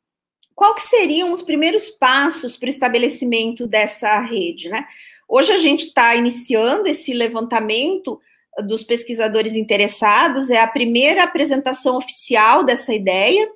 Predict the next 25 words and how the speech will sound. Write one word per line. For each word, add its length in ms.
né? 300
Apresentação 580
pública. 520
Ah, 600
em 100
seguida, 840
estabelecer 680
o 80
perfil 340
científico 760
da 140
rede, 580
né, 180
a 80
partir 600
da, 300
da 100
resposta 720
de 120
um 60
questionário, 800
indicando 440
linhas 380
de 80
pesquisa, 1080